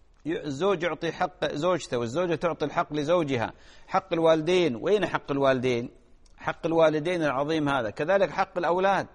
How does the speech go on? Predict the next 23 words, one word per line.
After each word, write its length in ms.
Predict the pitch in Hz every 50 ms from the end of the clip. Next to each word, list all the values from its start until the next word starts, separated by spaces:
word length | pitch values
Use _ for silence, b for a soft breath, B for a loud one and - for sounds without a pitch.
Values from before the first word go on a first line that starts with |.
| - b b b b b b 143
الأولاد 520 | 143 - 139 160 175 190 214 220 208 175
هؤلاء 440 | 170 170 170 180 190 196 185 - 165
أمانة 300 | 170 185 202 196 180 160
في 140 | 135 156 165
عنقك، 640 | 151 175 202 202 190 - - 127 107 - - - - - - - _ -
ولذلك 480 | - 135 135 151 170 202 220 208 156 175
قدرك 600 | 165 - - 165 165 196 214 208 196 170 - 170
حينما 460 | 139 139 156 151 151 147 151 147 143
أتاك 340 | 143 - 202 196 185 - 175
أولا-، 460 | - 151 147 139 123 113 117 - -
الأو-، 300 | 123 123 - 131 135 131 -
أتاك، 600 | 127 127 - - 175 165 - - 151 135 - - B B B B B B -
رزقك 560 | 123 120 131 123 165 175 - 170 147 - 147
الله 400 | 143 143 147 143 135 123 127 -
أولادا، 720 | - - 123 123 131 127 113 107 101 92 98 101 101 - - - b b b b
قدرك 460 | - 131 131 151 190 202 196 - - 180
أن 160 | 160 160 147
تربيهم 680 | - 160 156 156 151 160 190 208 196 165 123 101 85 -
حتى 260 | - 135 139 - 147
تدخل 360 | 135 202 - 165 156 175 165 160
الجنة 380 | 156 147 175 190 180 165 151
بإذن 360 | 139 147 - 175 175 165 160
الله. 340 | 156 147 151 165 185 175 -